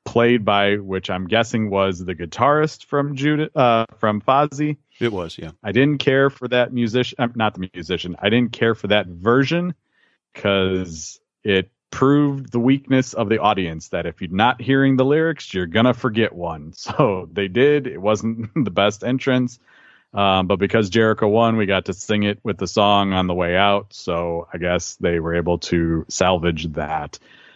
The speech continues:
Speaker 1: But the match itself, we'll get to it now.
Speaker 2: I think what happened with the intro is it sounded like there was some feedback or something going on with the P A system, 'cause it sounded like the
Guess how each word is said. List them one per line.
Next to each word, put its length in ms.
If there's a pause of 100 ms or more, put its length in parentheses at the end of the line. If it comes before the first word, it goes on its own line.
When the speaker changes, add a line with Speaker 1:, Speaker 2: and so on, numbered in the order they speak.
(180)
Speaker 1:
But 600 (160)
the 200
match 320
itself, 760 (1120)
we'll 160
get 220
to 120
it 80
now. 300 (520)
Speaker 2:
I 140
think 320
what 240
happened 540
with 200
the 240
intro 540
is 180
it 80
sounded 480
like 300
there 520
was 520
some 160
feedback 640
or 80
something 540
going 340
on 420 (800)
with 280
the 80
P 240
A 40
system, 360
'cause 100
it 60
sounded 500
like 380
the 560